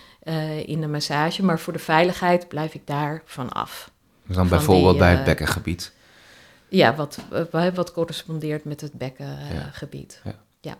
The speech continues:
Speaker 2: Nou is er een enorm groot aanbod, hè, voor zwangere moeders.
Speaker 1: Ja.
Speaker 2: Als het gaat om ontspanning, ehm, aandacht voor jezelf,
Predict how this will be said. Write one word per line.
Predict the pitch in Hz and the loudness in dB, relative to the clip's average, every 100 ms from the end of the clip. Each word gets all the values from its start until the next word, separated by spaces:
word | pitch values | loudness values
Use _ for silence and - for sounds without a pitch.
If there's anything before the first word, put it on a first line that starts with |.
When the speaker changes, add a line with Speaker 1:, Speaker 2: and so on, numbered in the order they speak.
| _ - | _ 2
Speaker 2:
Nou | 143 170 | 6 6
is | 156 | 6
er | 143 | 4
een | - | 4
enorm | 151 170 165 | 6 6 4
groot | - 131 117 | 4 4 4
aanbod, | - 135 104 76 - | 4 6 6 4 0
hè, | 135 | -2
voor | 127 92 | 0 2
zwangere | 87 76 69 | 2 2 0
moeders. | 69 71 160 185 - 165 | -4 -2 -2 -2 -2 -2
Speaker 1:
Ja. | 156 156 160 | -4 -2 -2
Speaker 2:
Als | - | -4
het | |
gaat | - 85 90 | -4 -2 0
om | 90 | 2
ontspanning, | 113 - - 82 80 80 87 85 | 2 2 2 2 2 0 -2 -4
ehm, | - 78 76 76 82 | -8 -8 -6 -6 -8
aandacht | - 78 85 - | -4 -4 -4 -4
voor | 95 | 0
jezelf, | 92 85 90 82 85 - - | 2 4 4 4 2 -2 -14